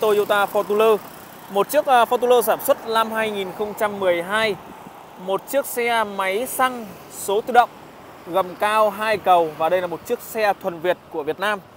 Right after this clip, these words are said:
Một chiếc xe mà Toyota Fortuner bản V này, nó là một chiếc, à, phải nói là ở cái thị trường Việt Nam được rất là nhiều người, à, ưa chuộng và, và chú ý đến các bác nhá. Đây là một chiếc xe nó siêu bền luôn.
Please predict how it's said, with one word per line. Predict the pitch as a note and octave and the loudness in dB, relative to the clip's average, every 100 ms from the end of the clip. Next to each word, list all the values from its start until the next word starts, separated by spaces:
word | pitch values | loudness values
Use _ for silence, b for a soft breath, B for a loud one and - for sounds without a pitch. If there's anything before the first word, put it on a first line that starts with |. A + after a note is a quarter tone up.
| B B - | B B -6
Một | F#3+ F#3+ - | -4 -4 -2
chiếc | D4 - | -4 -4
xe | - B3 A#3 | -2 2 2
mà | G#3+ F#3 E3 D#3+ D#3 C#3+ - - - | 0 -2 -2 -4 -8 -10 -20 -20 -8
Toyota | - G#3 G#3 A3 G#3+ | -2 0 0 0 0
Fortuner | G3+ G#3 G#3+ G#3 | -2 -4 -2 0
bản | G3 D#3 C#3+ | 0 -2 -2
V | G3+ G#3 | -2 0
này, | G3 D3+ | -2 -6
nó | F3+ | -8
là | G3+ | -8
một | F3 D#3+ - - | -6 -8 -8 -2
chiếc, | B3+ - G#3+ | -2 -2 -8
à, | G3+ G3 F#3+ - | -6 -6 -8 -10
phải | - | -8
nói | C#3 D#3+ | -4 -4
là | G#3 | -4
ở | D#3+ C3+ - | -4 -6 -8
cái | |
thị | - G3+ | -12 -6
trường | E3+ | -6
Việt | D#3 D#3+ | -4 -4
Nam | F#3 F#3 | -4 -2
được | E3 D#3 | -4 0
rất | A3 C#4 | 0 0
là | F#3+ | -8
nhiều | D#3+ D3+ | -6 -6
người, | D3+ D#3 C#3+ - b b b - | -4 -4 -6 -12 b b b -8
à, | D#3+ D3 C#3+ D3+ | -4 -4 -4 -6
ưa | F#3 | -4
chuộng | F#3+ G3 F3 D3+ | -2 -2 -6 -4
và, | D3 C#3+ C3+ B2 - - - | -4 -2 -6 -10 -20 -20 -4
và | D3+ C#3+ | -2 -2
chú | D#3 E3 | -4 -2
ý | F3+ F#3 F#3+ C4 B3 | 0 -2 -4 -8 -6
đến | F#3+ A#3 C4 | -6 -6 -2
các | |
bác | B3+ | -2
nhá. | B3 C4+ F#3+ - | 0 -6 -10 -14
Đây | E3+ F3+ | -6 -4
là | F3+ | -2
một | E3 | -4
chiếc | A3 | -8
xe | - F#3 | -8 -8
nó | |
siêu | G3 - B3 | -6 0 6
bền | A3 F#3+ | 6 6
luôn. | F#3 | 2